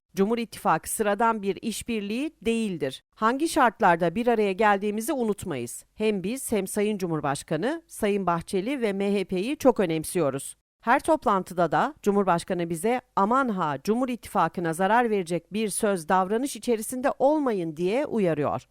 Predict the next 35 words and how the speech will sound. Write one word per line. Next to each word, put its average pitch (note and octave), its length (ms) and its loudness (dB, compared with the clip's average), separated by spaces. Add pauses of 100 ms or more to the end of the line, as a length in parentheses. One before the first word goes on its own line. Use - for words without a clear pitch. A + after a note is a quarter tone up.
(200)
Son C#4 300 4
görüşmelerinde G#3+ 840 2
de D3 100 0
Sayın A3 340 -2
Bahçeli G3 380 0
ile E3 200 -2
çok C4 260 -2
iyi B3+ 140 -2
görüşme F#3 360 0
yaptıklarını D#3+ 560 -2
ve B3+ 100 2
aralarında E3 580 2
herhangi G#3 500 2
bir B3+ 120 -2
problem A#3 420 4
olmadığını E3+ 460 2
özellikle A3+ 680 0
söyledi A#3+ 640 0
değerlendirmesinde E3+ 1040 -2
bulunuyor G#3+ 580 0
yorumunu E3+ 320 2
yaptı. C3+ 440 -4 (240)
ak F3+ 200 2
Parti E3 280 0
Grup F3 260 -2
Başkan E3 380 0
Vekili D#3 280 -4
Emin F3 240 -2
Akbaşoğlu, F3 840 0 (100)
"Cumhur F#3+ 240 2
İttifakı G#3 640 -2
kararlılıkla G3 680 2
yoluna G#3+ 360 2
devam E3 300 2
etmektedir. D#3 640 -6